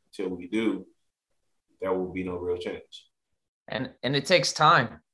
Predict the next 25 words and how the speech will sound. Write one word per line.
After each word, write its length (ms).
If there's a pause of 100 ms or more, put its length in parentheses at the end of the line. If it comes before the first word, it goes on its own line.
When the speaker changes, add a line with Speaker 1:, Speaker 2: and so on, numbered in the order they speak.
(120)
Speaker 2:
You 140
know, 420
it's 180
not 180
just 220
one 240
week 280
of 100
everybody 560
posting 520
a, 200
a 80
black 320
square 300
on 140
Instagram. 680 (180)
It's, 560
it's 120
about 300
changing 380
your 100
lifestyle, 680
and, 360
you 140
know 340